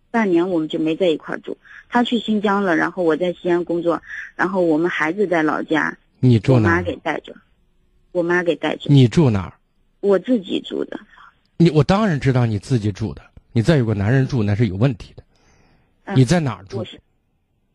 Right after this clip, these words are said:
Speaker 1: 我是说我自己租的房子。
Speaker 2: 哦，你租的房子，那就说你们结婚的时候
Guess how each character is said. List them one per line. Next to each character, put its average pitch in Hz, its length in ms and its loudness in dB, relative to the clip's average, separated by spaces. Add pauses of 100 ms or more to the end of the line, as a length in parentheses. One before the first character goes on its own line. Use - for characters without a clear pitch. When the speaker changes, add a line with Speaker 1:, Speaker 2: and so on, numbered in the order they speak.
(140)
Speaker 1:
我 214 160 0
是 247 160 -2
说 262 160 2
我 208 120 2
自 269 200 -2
己 - 160 -8
租 226 200 0
的 202 140 2
房 - 160 -6 (120)
子。 - 180 -10
Speaker 2:
哦， 123 160 6
你 110 100 0
租 160 240 4
的 143 100 2
房 98 280 -6
子， 95 120 -10 (400)
那 220 120 2
就 220 100 2
说 240 100 2
你 165 160 0
们 180 140 0
结 226 220 0
婚 233 160 0
的 160 100 2
时 113 100 -2
候 117 140 0